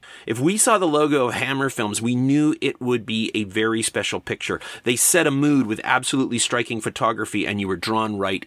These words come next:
into it. So there, there you have it from a teenager who went into film, that there was something special about what was going on with Hammer horror, um, that was distinct from what was going on in horror in teen films at this time. That this was a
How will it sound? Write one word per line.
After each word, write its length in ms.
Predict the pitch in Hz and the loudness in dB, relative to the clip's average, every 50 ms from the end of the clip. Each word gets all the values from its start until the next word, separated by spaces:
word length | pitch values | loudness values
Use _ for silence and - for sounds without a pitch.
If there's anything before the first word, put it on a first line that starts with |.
| - | -6
into 360 | 98 95 98 92 - - 85 | -6 -6 -4 -4 -4 -4 -4
it. 140 | 78 - - - - - - - - - - | -4 -6 -8 -12 -18 -16 -16 -14 -16 -12 -6
So 120 | - - | -2 2
there, 200 | 147 165 202 196 | 4 4 4 4
there 160 | - 151 175 | 4 2 2
you 140 | 190 208 196 | 2 4 2
have 200 | 175 175 160 147 | 4 4 4 4
it 160 | 147 - _ | 2 -2 _
from 380 | - - 143 135 135 127 131 - - | -6 -2 0 0 0 0 -2 -4 -4
a 60 | 120 | -4
teenager 460 | 117 - 151 156 151 143 131 123 117 110 | -2 0 0 2 2 2 0 0 -2 -2
who 80 | 123 | -2
went 300 | 117 113 139 165 196 190 | -2 0 0 0 0 0
into 160 | 180 156 139 | 0 -2 -2
film, 360 | 131 - - 127 113 110 117 113 | -4 -2 -2 0 0 0 0 -2
that 100 | 110 - | -2 -2
there 80 | 131 | -2
was 100 | 113 113 | -2 0
something 260 | - 165 160 175 156 | 0 0 0 0 0
special 520 | - - - - - 139 143 - - 135 123 | 0 0 0 0 -2 -4 -2 -2 -2 -2 0
about 220 | 110 113 98 - | 0 -2 -2 -2
what 100 | - 101 | -4 -6
was 120 | - 104 - | -6 -4 -4
going 260 | 120 120 110 107 104 | -2 -2 -2 -2 -2
on 180 | 107 104 104 | -2 -2 -4
with 100 | 101 101 | -4 -6
Hammer 360 | - - 113 104 107 104 101 98 | -8 -6 -6 -6 -4 -4 -6 -6
horror, 440 | - 110 104 101 98 92 87 - _ _ - - - - - - - | -4 -2 -2 0 0 -2 -4 -6 _ _ -20 -20 -20 -20 -18 -8 -2
um, 320 | - - - 95 95 95 - | 0 2 2 0 0 -2 -4
that 140 | - 160 160 | -2 -2 0
was 120 | 160 143 - | 0 -2 0
distinct 680 | - 135 - - - - 247 226 180 - - - - _ _ _ _ _ _ _ | 2 2 4 2 2 2 2 0 0 -2 -6 -14 -16 _ _ _ _ _ _ _
from 220 | - - 151 135 | -8 -2 0 0
what 120 | 139 143 - | 0 0 0
was 140 | 135 117 113 | -2 -2 0
going 280 | 131 139 135 135 127 | 2 2 2 2 0
on 180 | 127 131 123 - _ | 0 0 0 -2 _
in 260 | - 156 160 175 180 170 | 0 2 4 4 4 2
horror 500 | 147 131 147 143 139 139 139 135 - - | 0 2 2 4 6 6 4 4 2 0
in 320 | - 156 170 180 180 180 170 | 0 2 2 4 4 2 0
teen 560 | - - - 160 156 156 151 151 147 147 135 | 0 -2 0 0 2 2 2 2 2 0 -2
films 680 | - - - - 175 170 151 131 120 117 127 123 - - _ _ - | -2 -6 -2 0 2 2 4 2 0 0 0 -2 -2 -4 _ _ 0
at 220 | 117 131 127 - _ | 0 2 0 0 _
this 400 | - 131 117 123 120 113 - - | -10 -6 -2 -2 0 0 0 -2
time. 500 | - - - 139 139 135 113 85 73 - _ _ _ _ _ _ - | -4 -2 -2 0 0 0 0 -2 -6 -10 _ _ _ _ _ _ -8
That 120 | - 143 - | -8 -4 -2
this 180 | 165 - - | 0 -2 0
was 140 | 151 165 175 | 0 0 -2
a 60 | 165 | -2